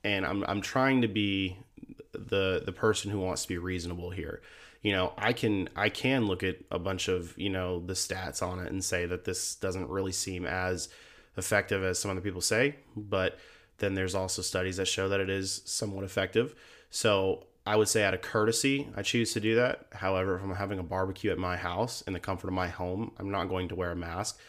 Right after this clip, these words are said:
And if you're coming over my home, that's just the risk that you're probably going to have. You know, I'm not,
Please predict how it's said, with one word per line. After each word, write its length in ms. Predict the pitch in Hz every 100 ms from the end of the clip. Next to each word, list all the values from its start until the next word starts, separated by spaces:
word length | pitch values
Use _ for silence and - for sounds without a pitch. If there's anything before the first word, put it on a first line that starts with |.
| - - - -
And 500 | 95 92 87 87 90 - -
if 180 | 90
you're 100 | 90 87
coming 280 | 101 95
over 160 | 90 92
my 160 | 90 85
home, 440 | 95 120 143 143 - _ _ _ _ -
that's 240 | 90 -
just 200 | - 85
the 80 | -
risk 280 | 87 87 -
that 180 | 87 - _
you're 100 | _ -
probably 260 | 85 87
going 200 | 85 87
to 40 | 87
have. 300 | 104 - - - - - _ -
You 100 | 90
know, 340 | 87 90 -
I'm 140 | - 92
not, 260 | 92 -